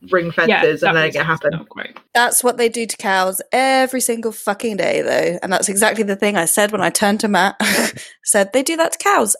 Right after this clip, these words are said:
Speaker 3: every single day in the dairy industry." Sorry, my little vegan rant is over,
Speaker 2: Yeah, but it's
Speaker 3: but
Speaker 2: fair, like, why
Speaker 1: No,
Speaker 2: is
Speaker 1: I,
Speaker 2: it, why
Speaker 1: I,
Speaker 2: is it more disgusting
Speaker 1: fair.
Speaker 2: when it's a tiger than when it's a cow?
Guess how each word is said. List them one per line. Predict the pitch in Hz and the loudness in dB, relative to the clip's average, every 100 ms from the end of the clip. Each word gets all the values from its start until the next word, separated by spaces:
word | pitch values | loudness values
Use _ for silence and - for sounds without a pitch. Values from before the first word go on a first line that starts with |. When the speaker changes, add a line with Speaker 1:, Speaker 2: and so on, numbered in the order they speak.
| 311 | 0
Speaker 3:
every | 330 339 | 2 0
single | 311 302 | 0 0
day | 196 175 185 | 2 2 2
in | 185 | 0
the | |
dairy | 190 156 160 | 2 2 4
industry." | 170 160 - - 165 - - - | 0 -2 -4 -2 -2 -4 -18 -4
Sorry, | - 147 110 156 | 0 2 2 0
my | - 175 | 0 2
little | 175 - 170 | 2 2 0
vegan | 160 151 151 | 0 0 0
rant | 143 151 165 | 0 0 -2
is | 160 - | -2 0
over, | - - | 0 2
Speaker 2:
Yeah, | 370 | 0
but | - | 2
it's | 269 269 - | 0 0 -2
Speaker 3:
but | - | 0
Speaker 2:
fair, | 277 | 2
like, | 233 214 | 2 2
why | 220 311 | 2 2
Speaker 1:
No, | 539 | 4
Speaker 2:
is | 262 | 4
Speaker 1:
I, | 220 | 2
Speaker 2:
it, | 214 208 | 0 0
why | 233 | 2
Speaker 1:
I, | |
Speaker 2:
is | 226 | 2
it | 226 | 4
more | 226 220 | 4 4
disgusting | 214 - 214 320 | 0 0 0 2
Speaker 1:
fair. | 392 | 0
Speaker 2:
when | 202 190 | 0 -4
it's | 202 | -4
a | 208 | -2
tiger | 226 202 196 190 | 2 2 2 0
than | 190 | 0
when | 185 | -2
it's | 170 | -4
a | 190 | -6
cow? | - 185 - | -2 -2 -2